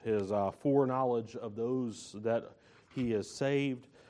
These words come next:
and things of that nature. So we're gonna get into some deeper subjects, but I hope we laid a little bit of a foundation just for our understanding of, of our knowledge of this world and our knowledge of God and, uh,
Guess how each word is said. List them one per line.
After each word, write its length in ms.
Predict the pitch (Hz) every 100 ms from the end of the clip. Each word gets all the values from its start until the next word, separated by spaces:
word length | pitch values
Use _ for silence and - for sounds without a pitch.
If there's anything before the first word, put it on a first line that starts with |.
| - -
and 200 | 113 104
things 280 | 123 110
of 100 | 110
that 180 | 110 113
nature. 340 | 107 104 - 107
So 160 | 120
we're 140 | 107 110
gonna 180 | 117
get 180 | 113 143
into 380 | 131 120 113 113
some 360 | - - 113 104
deeper 360 | 127 147 127
subjects, 640 | 110 123 98 92 98 98 -
but 160 | 110
I 60 | 95
hope 280 | - 139 - -
we 140 | 120
laid 260 | 113 113 107
a 20 |
little 260 | 110 135 120
bit 140 | 110
of 80 | 101
a 80 | 98
foundation 760 | 110 107 104 101 92 107 101
just 300 | 101 113 -
for 160 | - 104
our 240 | 98 101
understanding 720 | 101 98 - 110 98 95 92 - _ _ _
of, 180 | 101 98 - - _ _ _ _ _
of 220 | 101 101
our 180 | 107 120
knowledge 460 | 123 135 127 117 120
of 120 | 110
this 220 | 110 -
world 400 | 127 143 143 123
and 160 | 104 104
our 140 | 104
knowledge 420 | 107 113 110 101
of 140 | 101 90
God 400 | 120 120 117 110 _ _ _ _ _ -
and, 540 | 117 113 110 107 107
uh, 220 | 104 98